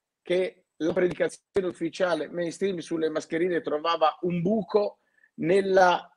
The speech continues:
autocertificazione, la metto tra virgolette, non è il, il, il termine più corretto, sull'autocertificazione che gli importatori di queste mascherine facevano.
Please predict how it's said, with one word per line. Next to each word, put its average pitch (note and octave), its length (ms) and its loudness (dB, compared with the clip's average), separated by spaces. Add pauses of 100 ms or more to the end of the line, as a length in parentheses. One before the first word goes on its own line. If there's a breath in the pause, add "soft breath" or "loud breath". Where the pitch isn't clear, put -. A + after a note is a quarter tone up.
(140)
autocertificazione, F3 1300 2
la D3 120 0
metto D#3 280 -2
tra D3 160 0
virgolette, D3+ 540 0
non C#3 180 -4
è D3+ 60 0
il, D3 140 -4
il, B2 280 -6
il B2+ 140 -6
termine C#3 640 2
più D#3 200 4
corretto, E3+ 580 6
sull'autocertificazione E3 1400 2
che F3+ 140 6
gli F3 100 4
importatori F3+ 580 6
di E3 80 2
queste D#3 220 -2
mascherine D#3 640 -4
facevano. A#2+ 540 -6